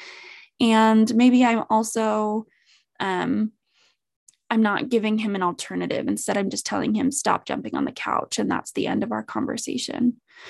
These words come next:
So those two things lack the learning experience that he's needing to gain from my correction. And so instead, I need to make sure that I'm being very consistent.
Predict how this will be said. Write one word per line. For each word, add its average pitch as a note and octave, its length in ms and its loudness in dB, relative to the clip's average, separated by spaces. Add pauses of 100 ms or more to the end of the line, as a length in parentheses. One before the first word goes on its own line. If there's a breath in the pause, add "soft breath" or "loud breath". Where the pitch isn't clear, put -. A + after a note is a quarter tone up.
(140 loud breath)
So - 320 2
those D4 360 4
two C4 260 4
things C4 600 6 (380)
lack A3 480 -2
the G3+ 100 -2
learning F3+ 380 -4
experience - 720 -6
that - 100 -6
he's G3+ 320 0
needing F#3+ 320 0
to - 120 -8
gain - 280 -2
from - 200 0
my - 120 0
correction. - 760 0 (380 loud breath)
And A#3 120 4
so A#3 120 4
instead, A3+ 680 4
I A3 80 2
need A3+ 180 2
to B3 80 2
make A#3 200 0
sure G3 300 -4
that - 140 -6
I'm G#3+ 140 -2
being G#3+ 360 0
very F3+ 300 -10
consistent. - 640 -8